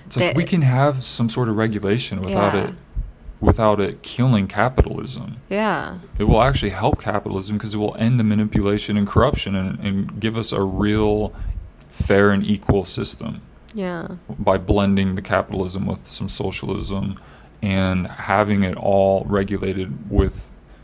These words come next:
Speaker 1: certifiers outside the government and then with more involvement of the citizens, of the people,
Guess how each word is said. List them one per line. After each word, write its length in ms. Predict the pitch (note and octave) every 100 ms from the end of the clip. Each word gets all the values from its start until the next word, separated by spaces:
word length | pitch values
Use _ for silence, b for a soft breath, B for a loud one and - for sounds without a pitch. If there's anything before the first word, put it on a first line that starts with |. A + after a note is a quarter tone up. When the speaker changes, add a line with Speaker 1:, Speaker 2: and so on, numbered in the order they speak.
| b
Speaker 1:
certifiers 1080 | - A2 G2+ - G2 F#2+ F#2+ G2+ G2 - - B B B - - - - -
outside 480 | G2 G#2+ - A2 G2+
the 60 |
government 600 | F#2+ F#2 F#2 F#2 F#2+ F#2+ - - - - -
and 180 | G2 G2+
then 220 | G2 F#2+
with 400 | F#2+ F#2 - -
more 360 | G#2 G2 G2 F#2+
involvement 520 | F#2 G2 G2 G2 D2+
of 160 | F#2 F#2
the 80 |
citizens, 600 | F#2 - A2+ - - F#2
of 140 | F#2 F2+
the 60 |
people, 760 | - - D3 C#3 - F#2+ G2 G2